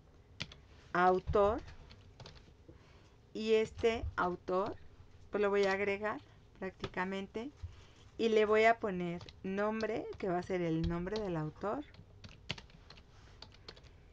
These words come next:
Eh, como ven, esta manera de trabajarlo es un poquito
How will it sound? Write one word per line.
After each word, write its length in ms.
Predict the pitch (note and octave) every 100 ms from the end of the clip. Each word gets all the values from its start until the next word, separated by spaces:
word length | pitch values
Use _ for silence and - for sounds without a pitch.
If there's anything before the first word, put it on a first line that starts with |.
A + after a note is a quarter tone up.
| - - - - - - - -
Eh, 240 | G#3+ G#3 -
como 260 | B3 B3 B3
ven, 180 | C4 D4
esta 220 | E4 D#4
manera 400 | C4 B3 A#3 A#3
de 120 | C4
trabajarlo 640 | G#3 F#3 F3+ G3 G3 G3 G3
es 240 | G3 -
un 220 | G#3+ G#3
poquito 920 | - F#3 F#3+ - C4+ C4+ - C#4+ C#4